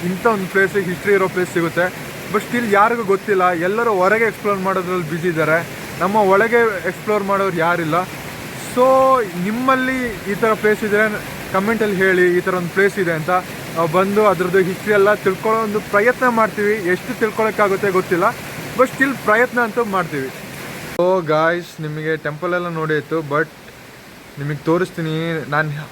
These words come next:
ಆಗಲೇ ಬರುವಾಗ ಹೇಳಿದ್ದೆ ಜಿಗಣೆಗಳು ತುಂಬ ಇದೆ ಅಂತ. So ನೀರು, ನೀರೆಲ್ಲ ಕುಡಿಬಾರ್ದು ಅಂತ ಹೇಳಿದೆ. So ಎಷ್ಟು ಜಿಗಣೆ ಇದೆ ಅಂತ ನಾನು ನಿಮಗೆ ತೋರಿಸ್ತೀನಿ. ನೋಡಿ, ನೋಡಿ, ಇಲ್ಲಿ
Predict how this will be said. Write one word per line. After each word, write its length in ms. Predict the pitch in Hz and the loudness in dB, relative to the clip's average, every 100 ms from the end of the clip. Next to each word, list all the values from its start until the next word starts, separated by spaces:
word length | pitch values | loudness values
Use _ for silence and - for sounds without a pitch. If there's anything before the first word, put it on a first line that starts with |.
| 135 | -2
ಆಗಲೇ 200 | 175 185 | 0 0
ಬರುವಾಗ 300 | 151 156 165 | 0 0 0
ಹೇಳಿದ್ದೆ 560 | 156 147 131 139 147 | 0 -2 -4 -4 -4
ಜಿಗಣೆಗಳು 380 | 131 143 165 165 | -4 -6 -4 -6
ತುಂಬ 320 | 151 147 151 | -6 -6 -2
ಇದೆ 200 | 151 135 | 0 0
ಅಂತ. 200 | 127 123 147 180 175 - - | -4 -4 -4 -4 -8 -20 -8
So 180 | - 151 | -2 0
ನೀರು, 300 | 156 175 175 143 117 139 | 0 0 0 -2 -4 -6
ನೀರೆಲ್ಲ 340 | 156 175 170 160 | -4 0 0 0
ಕುಡಿಬಾರ್ದು 440 | 160 151 151 147 | -2 -2 -2 -4
ಅಂತ 140 | 143 | -6
ಹೇಳಿದೆ. 640 | 127 135 120 135 160 - - - - | -8 -8 -6 -8 -10 -16 -20 -20 -6
So 240 | 180 185 156 127 139 | -2 -2 -2 -2 0
ಎಷ್ಟು 200 | 175 247 | 0 -2
ಜಿಗಣೆ 340 | 185 202 196 190 | -2 -2 0 0
ಇದೆ 120 | 175 | 0
ಅಂತ 140 | 170 | -2
ನಾನು 260 | 185 160 151 | -4 -2 -4
ನಿಮಗೆ 200 | 143 139 | -6 -10
ತೋರಿಸ್ತೀನಿ. 680 | 131 147 135 131 120 131 147 | -6 -6 -6 -10 -8 -8 -6
ನೋಡಿ, 260 | 120 117 135 151 147 - - - - - - - - - - - - - - - - - - - - - - - - - - - - - - - - - - 165 | -6 -4 -4 -6 -10 -20 -20 -20 -20 -20 -18 -18 -18 -18 -18 -18 -16 -16 -18 -18 -18 -18 -18 -18 -18 -18 -18 -18 -18 -18 -18 -18 -18 -18 -18 -18 -18 -18 -8 -2
ನೋಡಿ, 300 | 165 160 151 - - - - - - - 160 | 0 0 -2 -12 -20 -20 -20 -20 -20 -10 -4
ಇಲ್ಲಿ 380 | 170 202 214 | 0 0 0